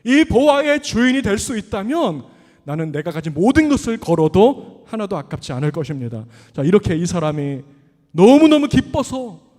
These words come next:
너무너무 기뻐서 막, 네, 소리 지를 수도 없고 막 이러고 있는데, 자, 똑똑똑, 똑똑똑, 옆집에서 누가 찾아왔어요. 어, 옆집 아저씨가, 김씨 아저씨가, "저기요, 아, 제가, 아, 그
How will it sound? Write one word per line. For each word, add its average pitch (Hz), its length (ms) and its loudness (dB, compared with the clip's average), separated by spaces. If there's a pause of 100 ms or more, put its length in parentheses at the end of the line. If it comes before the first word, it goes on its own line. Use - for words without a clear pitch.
(200)
너무너무 330 440 2
기뻐서 247 480 -6
막, 233 320 -14
네, 175 140 -14
소리 262 260 -10
지를 - 180 -12
수도 170 220 -14
없고 131 200 -14
막 143 120 -8
이러고 180 260 -4
있는데, 120 360 -10 (300)
자, 117 120 -20 (160)
똑똑똑, - 1500 -4
똑똑똑, 196 840 -2 (380)
옆집에서 151 460 -6
누가 127 200 -10
찾아왔어요. 175 580 -8 (1300)
어, 117 140 -18
옆집 170 240 0
아저씨가, 160 420 -4
김씨 190 320 -4
아저씨가, 139 480 -10
"저기요, 120 520 -10 (600)
아, 98 80 -16
제가, 110 640 -10 (520)
아, 95 160 -20 (300)
그 165 180 -8